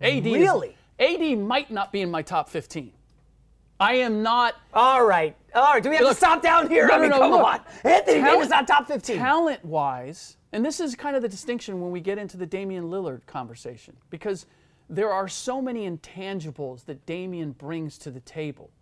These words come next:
Speaker 1: His leadership, his, his dedication to the Bl-, Trailblazers, and I know that
Speaker 2: Yeah.
Speaker 1: sounds
Speaker 2: No,
Speaker 1: kinda
Speaker 2: that's,
Speaker 1: quaint,
Speaker 2: that's important right now.
Speaker 1: but the fact of the matter is, like, he's brought that team together, and this goes back to his A A U days.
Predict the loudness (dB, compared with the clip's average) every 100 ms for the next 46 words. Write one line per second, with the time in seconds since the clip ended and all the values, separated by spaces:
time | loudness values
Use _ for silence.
0 | _ _ _ -10 -8 -8 -8 -6 -8 -10
1 | -12 -14 _ _ _ _ -8 -6 -6 -8
2 | -16 _ _ _ -8 -6 -6 -4 -4 -4
3 | -4 -6 -6 -8 -10 -10 -10 -10 -10 _
4 | _ -12 -10 -12 -10 -4 -4 -2 -6 -8
5 | -10 -8 -6 -4 -4 -4 -6 -6 -4 -4
6 | -4 -2 -2 -6 -4 -2 -2 -2 -2 0
7 | 0 -2 -10 -8 -6 -4 0 0 0 -2
8 | -2 0 0 2 2 0 0 -4 -8 -18
9 | _ _ -6 -6 -6 _ -14 -6 -6 -6
10 | -8 -2 -2 -2 -6 -8 -10 -8 -8 -6
11 | -2 -2 -2 -6 -8 -4 -4 -2 -4 -4
12 | -8 -8 -6 -8 -10 -20 _ _ _ _
13 | _ -2 0 0 -2 -4 -4 -4 -6 -8
14 | -20